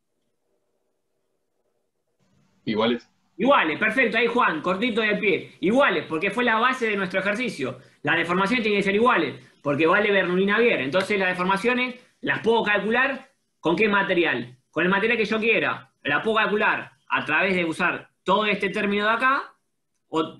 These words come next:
Speaker 2: o el término de acá. Entonces, sigma uno sobre E uno me da epsilon uno y sigma dos sobre E dos me da el dos.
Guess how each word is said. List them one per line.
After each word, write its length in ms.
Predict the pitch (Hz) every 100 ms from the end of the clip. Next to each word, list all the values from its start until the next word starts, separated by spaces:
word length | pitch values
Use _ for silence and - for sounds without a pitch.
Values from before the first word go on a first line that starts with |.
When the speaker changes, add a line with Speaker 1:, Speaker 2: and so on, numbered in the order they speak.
| -
Speaker 2:
o 140 | 151
el 80 | 151
término 300 | 196 190 185
de 60 |
acá. 420 | 190 190 135 139 _ _
Entonces, 600 | 139 165 170 170 - - _
sigma 380 | - 202 214 208
uno 240 | 202 165
sobre 360 | 147 160 175 214
E 60 |
uno 440 | 233 247 254 262 - _ _ _ _
me 140 | - 147
da 140 | 160 175
epsilon 360 | 185 208 233
uno 260 | 247 247 247
y 80 | 160
sigma 320 | 156 180 196 190
dos 160 | 175
sobre 240 | 156 156 190
E 40 |
dos 340 | 214 226 226
me 120 | - 151
da 380 | 165 180 - _ _ _ _
el 420 | - 139 135 135
dos. 400 | 135 135 - -